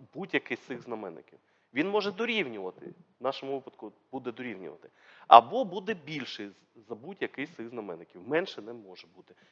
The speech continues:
Якщо ви отримали тут спільний знаменник десять, дванадцять, три, шість, ні, це невірно.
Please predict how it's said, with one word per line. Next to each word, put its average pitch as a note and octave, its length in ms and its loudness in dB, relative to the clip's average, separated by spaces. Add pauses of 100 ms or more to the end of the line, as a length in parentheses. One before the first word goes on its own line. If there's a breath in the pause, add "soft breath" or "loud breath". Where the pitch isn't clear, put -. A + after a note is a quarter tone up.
(120 soft breath)
Якщо C#3+ 220 0
ви D3 80 4
отримали C#3+ 360 0
тут - 140 -20
спільний C#3 280 -6
знаменник C#3 420 -2
десять, C#3 460 2
дванадцять, C3+ 720 2 (200)
три, C#3+ 340 -2
шість, - 420 -10
ні, B2 380 -4
це A#2+ 220 -2
невірно. C3 640 -4